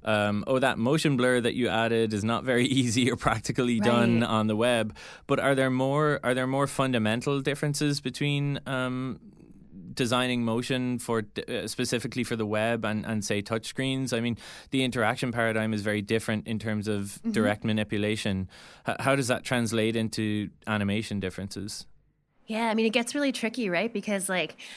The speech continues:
Speaker 2: there's so many touchscreens out there. You can totally use the web on a touchscreen thing. <laughs>
Speaker 1: Right.
Speaker 2: But, uh, I, you're right. There are different expectations. Like, if you're creating, like, a drag and drop interaction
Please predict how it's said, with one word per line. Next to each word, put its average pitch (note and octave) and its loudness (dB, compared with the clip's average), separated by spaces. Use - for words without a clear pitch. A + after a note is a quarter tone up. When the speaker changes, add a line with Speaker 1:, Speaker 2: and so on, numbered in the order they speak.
Speaker 2:
there's G3 4
so G3+ 0
many G3 2
touchscreens G3+ 0
out F3 0
there. F3 4
You F3+ 4
can E3+ 0
totally G3 0
use G3+ 2
the G#3 4
web A3 4
on G3+ 4
a G3 2
touchscreen G3+ -2
thing. F#3+ 0
<laughs> - -2
Speaker 1:
Right. G#2+ 4
Speaker 2:
But, A#3+ 4
uh, G#3+ 2
I, B3 -2
you're D4 0
right. D4+ 2
There A#3 2
are B3 2
different B3+ 0
expectations. G3+ -2
Like, G3 0
if G#3 -2
you're B3 6
creating, A3+ 2
like, G3 2
a F#3+ 2
drag F#3+ 2
and F3+ -2
drop B3 0
interaction F3+ 0